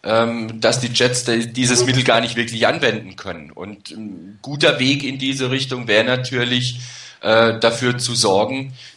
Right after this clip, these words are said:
dass die, äh, die Jets möglichst wenig in der Offense da sind. Also die Defense schnell dafür zu sorgen, ähm,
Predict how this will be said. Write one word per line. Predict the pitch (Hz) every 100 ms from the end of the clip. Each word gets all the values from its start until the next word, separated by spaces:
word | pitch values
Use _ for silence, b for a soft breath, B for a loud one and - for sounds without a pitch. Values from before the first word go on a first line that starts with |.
| -
dass | 104 110 117
die, | 113 110
äh, | 113 110 - 107 107 107
die | 110
Jets | - 127 135
möglichst | 113 113 117 120 - -
wenig | 104 110 127 127
in | 214
der | 233 92
Offense | 131 151 110 107 -
da | 87 82
sind. | 90 87 80 - B B B B
Also | 104 107
die | 107 107
Defense | 110 113 127 120 117 - - -
schnell | - - 110 110
dafür | 117 123 123 117 113
zu | 113
sorgen, | 104 104 101 107 127 131 B B B B
ähm, | - 110 110 110 110